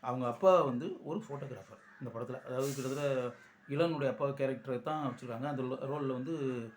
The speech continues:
ஆ, மலையாள நடிகர் லால் நடிச்சிருக்காரு. படம் ஃபுல்லாவே ரன்னிங் ரோல். பாண்டியன் தான் கேரக்டருக்கு பேரே வச்சிருக்காங்க.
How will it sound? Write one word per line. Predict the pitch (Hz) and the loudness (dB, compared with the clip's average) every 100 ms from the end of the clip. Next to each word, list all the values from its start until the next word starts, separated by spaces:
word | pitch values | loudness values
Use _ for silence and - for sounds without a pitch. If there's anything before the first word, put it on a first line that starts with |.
| - - - - | -18 -20 -20 -12
ஆ, | 127 117 | -6 -2
மலையாள | 123 151 143 | 0 2 2
நடிகர் | 120 117 117 117 | 0 -4 -6 -6
லால் | 120 143 135 | -2 0 0
நடிச்சிருக்காரு. | 110 - - 104 - | -4 -12 -14 -14 -6
படம் | 131 135 | -2 -2
ஃபுல்லாவே | 135 135 135 | 0 0 2
ரன்னிங் | 127 123 135 | 0 -2 -4
ரோல். | 110 110 - - - - - - - _ | -6 -10 -16 -20 -20 -20 -20 -20 -20 _
பாண்டியன் | - 131 131 131 120 | -4 -2 0 0 0
தான் | 127 | -2
கேரக்டருக்கு | 120 117 120 107 | -4 -6 -8 -10
பேரே | 123 123 | -6 -6
வச்சிருக்காங்க. | 120 - 107 107 113 | -6 -10 -14 -12 -10